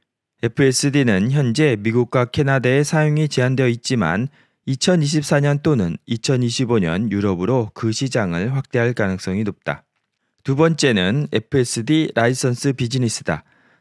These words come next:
다수의 시장 전문가는 포드가 슈퍼차저와 마찬가지로 테슬라의 에프에스디 기술을 라이선스 형식으로 도입하는 첫 번째 회사가 될 것이라고 예측한다. 이 책의 저자들은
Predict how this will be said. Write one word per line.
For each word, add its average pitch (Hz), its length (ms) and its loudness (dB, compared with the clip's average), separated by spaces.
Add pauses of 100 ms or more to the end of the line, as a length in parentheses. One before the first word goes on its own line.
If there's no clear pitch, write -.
다수의 175 420 2
시장 170 340 2
전문가는 135 680 2 (380)
포드가 156 720 2
슈퍼차저와 135 760 2
마찬가지로 107 680 0 (320)
테슬라의 127 600 2
에프에스디 123 560 -2
기술을 104 500 -2 (300)
라이선스 147 680 2
형식으로 139 640 2
도입하는 107 580 0 (220)
첫 - 220 -4
번째 113 320 0
회사가 143 420 2
될 127 160 0
것이라고 98 540 -2
예측한다. 87 580 -4 (720)
이 113 80 -8
책의 131 320 2
저자들은 123 760 2